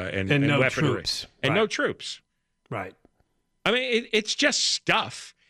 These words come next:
Speaker 1: And the money's all borrowed and printed, you know, made up fake money anyway.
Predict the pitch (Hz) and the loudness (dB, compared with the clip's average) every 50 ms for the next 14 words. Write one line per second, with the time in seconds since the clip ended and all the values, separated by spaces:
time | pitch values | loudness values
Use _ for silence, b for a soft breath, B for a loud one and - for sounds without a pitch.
0 | - - 247 285 320 320 320 277 156 180 185 190 185 160 113 98 _ _ _ - | -4 -2 0 2 2 2 0 2 2 2 2 2 2 -2 -4 -12 _ _ _ -6
1 | - 147 151 156 156 147 139 135 113 98 - _ - - - 151 139 131 - 131 | -2 0 2 4 2 2 2 0 -2 -4 -8 _ -14 -2 0 0 0 0 -2 -4
2 | 127 117 101 87 - 87 90 131 131 117 107 110 110 104 117 123 123 123 120 - | -2 -4 -4 -10 -10 -4 0 2 2 4 2 0 2 2 2 2 2 0 -2 -4
3 | _ - - 127 117 113 - 110 107 113 113 107 110 113 90 95 - 95 92 82 | _ -8 -2 -2 -2 -2 -2 -2 -2 0 2 2 0 0 -2 -2 -4 -2 -2 -4
4 | 78 76 76 76 73 | -6 -10 -12 -12 -14